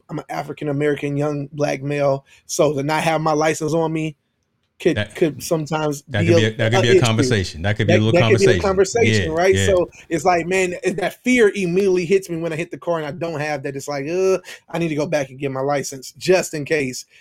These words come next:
Speaker 1: Um, so because of that, just having that, then knowing when I go in the air, 'cause when I actually, when I go to the airport,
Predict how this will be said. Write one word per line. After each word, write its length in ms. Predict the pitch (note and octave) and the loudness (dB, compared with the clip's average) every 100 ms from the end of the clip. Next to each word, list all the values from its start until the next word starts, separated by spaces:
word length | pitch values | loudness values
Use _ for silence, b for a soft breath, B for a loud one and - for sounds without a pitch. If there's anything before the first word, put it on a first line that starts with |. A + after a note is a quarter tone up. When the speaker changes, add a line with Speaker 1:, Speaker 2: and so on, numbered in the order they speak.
| b | b
Speaker 1:
Um, 500 | D#3 D#3 D3+ C#3 C3 - _ - | -4 -2 -2 -4 -8 -14 _ -8
so 460 | - G3 F3 E3 _ _ | 2 4 6 2 _ _
because 320 | D3 G#3+ G#3+ | -2 0 0
of 100 | F#3+ | 2
that, 300 | D#3+ D3+ D3 _ - | 4 4 2 _ -6
just 300 | C#3 F#3 - | 2 2 0
having 460 | E3+ F3 F3+ F3 E3+ | -2 0 0 -2 -6
that, 260 | E3 D#3+ | -6 -6
then 160 | D3 D3+ | -8 -6
knowing 240 | F#3 F3 | -4 -4
when 120 | D#3+ C#3 | -4 -8
I 40 | |
go 120 | C#3 | -8
in 80 | C#3+ | -10
the 100 | C#3+ | -10
air, 160 | D#3+ D3 | -12 -10
'cause 140 | C#3+ | -8
when 100 | D#3 | -4
I 160 | C4 F4+ | -4 -2
actually, 280 | F#3+ G3+ C4+ | -4 -4 -6
when 80 | F#3 | -6
I 20 | |
go 80 | F3 | -6
to 60 | D#3+ | -4
the 80 | D#3 | -4
airport, 440 | F3+ D3+ D3+ | -4 -4 -4